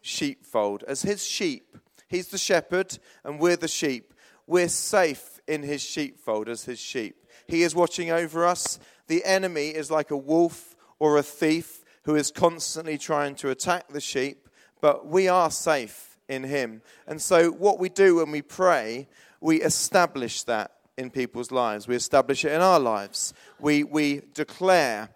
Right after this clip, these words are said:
what has happened in our lives, that there is a hedge of protection around us.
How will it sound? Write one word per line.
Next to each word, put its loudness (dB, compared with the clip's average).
what 4
has -4
happened -4
in -2
our 2
lives, 0
that -4
there 2
is 0
a 0
hedge -2
of -12
protection -6
around -6
us. -10